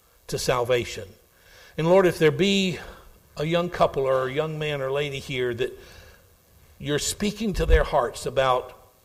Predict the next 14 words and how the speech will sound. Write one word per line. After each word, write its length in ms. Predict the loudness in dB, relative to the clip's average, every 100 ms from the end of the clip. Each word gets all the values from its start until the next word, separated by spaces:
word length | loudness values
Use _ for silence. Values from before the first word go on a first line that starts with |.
| _ _ _ _ _ _ -14
mission 380 | -4 -4 -2 -6
service, 540 | 2 4 4 2 -6
I, 260 | -4 -4 0
I 40 | -2
pray, 280 | 4 4
Lord, 300 | 6 2 2
you 80 | -2
would 140 | -4 -2
make 200 | -4 -4
it 80 | -4
as 200 | -4 -6 -14
clear 260 | -2 2 2
to 140 | 2 -6
them 460 | -2 0 0 -2